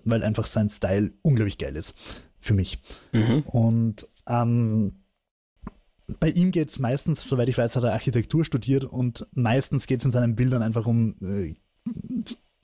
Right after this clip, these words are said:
Speaker 1: riesige Welten, archi-, riesige Bauwerke, Türme, Burgen, so Treppen, die einfach bis zum Horizont in den Himmel steigen, wo dann einsame Charaktere irgendwie raufschreiten oder irgendwie irgendwelche Rohre, so Cyberpunk-mäßig irgendwie herumklettern,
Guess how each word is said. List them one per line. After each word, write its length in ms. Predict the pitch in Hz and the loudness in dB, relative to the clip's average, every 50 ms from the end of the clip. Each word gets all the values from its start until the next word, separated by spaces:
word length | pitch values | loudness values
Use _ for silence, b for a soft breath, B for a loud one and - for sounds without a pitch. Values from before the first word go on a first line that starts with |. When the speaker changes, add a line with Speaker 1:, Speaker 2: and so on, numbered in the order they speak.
| _ - | _ -2
Speaker 1:
riesige 600 | 151 139 120 135 151 170 151 - 151 131 131 117 | 0 2 4 4 4 4 2 2 0 0 0 0
Welten, 640 | 110 113 123 135 127 _ - 135 135 131 131 127 123 | 0 0 0 -2 -2 _ 0 2 2 4 2 2 2
archi-, 320 | 104 101 113 - 131 117 139 | 0 -2 -4 -4 -4 -4 -2
riesige 400 | 127 117 131 143 135 143 131 131 | 0 2 2 2 2 2 0 0
Bauwerke, 960 | 113 - - - 113 127 123 127 127 123 123 - - 131 123 123 120 113 - _ _ - | -2 -4 -4 -2 -2 0 0 0 0 0 -2 -2 -2 0 2 2 0 0 -4 _ _ -4
Türme, 640 | - - 139 131 131 131 131 131 131 127 127 113 B B B B B _ _ _ | -2 0 2 2 2 2 2 2 2 2 0 0 B B B B B _ _ _
Burgen, 560 | - 147 139 131 131 120 131 131 131 127 113 B B B B B B B B B _ _ _ _ _ _ - | 0 2 2 2 2 2 0 0 0 -2 -2 B B B B B B B B B _ _ _ _ _ _ -8
so 200 | - - - 139 | -4 -2 -2 -2
Treppen, 500 | 113 - - 113 113 - - - 139 123 | -2 -2 -2 -2 -4 -2 -2 0 0 2
die 140 | 120 131 127 | 2 0 0
einfach 200 | 123 117 120 - | 0 0 -2 -2
bis 140 | - 123 | -4 -2
zum 180 | - - 135 107 | 0 0 2 2
Horizont 600 | 120 123 127 135 117 - 127 123 127 - - - | 2 2 0 0 0 -2 -2 -2 -2 -4 -6 -4
in 120 | 117 123 | -2 0
den 100 | 127 123 | 2 2
Himmel 300 | 117 117 131 127 127 127 | 4 4 4 4 2 2
steigen, 440 | 113 - - 123 110 110 117 123 123 | 0 0 -2 -2 -2 -2 0 0 0
wo 60 | 117 | 0
dann 180 | 117 120 117 117 | 2 2 0 0
einsame 360 | - 113 113 113 120 123 123 | 0 -2 -2 0 0 -2 -2
Charaktere 440 | - - 120 113 110 - 117 107 120 | -2 -2 -2 -2 -2 0 0 0 2
irgendwie 240 | 123 120 113 - 123 | 0 0 0 -2 -2
raufschreiten 720 | 104 98 101 117 - - - - 110 113 117 - - 120 | 0 0 0 0 0 -2 -2 0 0 0 0 0 0 0
oder 120 | 110 113 110 | 2 2 2
irgendwie 380 | 113 113 - 120 117 113 98 98 | 0 0 0 0 0 0 2 0
irgendwelche 560 | 123 107 - 113 - - 120 113 120 120 113 | 0 0 -2 -2 0 0 0 2 2 0 0
Rohre, 600 | 101 101 107 113 117 113 110 120 120 117 117 113 107 | 0 0 0 2 2 0 0 2 2 2 2 2 0
so 100 | 110 107 | -2 -4
Cyberpunk-mäßig 800 | - - 101 104 117 - - 110 113 - 120 113 - - 117 | -4 -2 -2 -2 0 0 0 0 0 0 0 0 0 -2 0
irgendwie 280 | 120 117 110 - 120 113 | 0 0 0 0 0 2
herumklettern, 760 | 110 107 - 127 117 - - 127 113 - - - 120 120 110 | 2 2 2 2 2 0 0 -2 -2 -2 0 0 0 0 0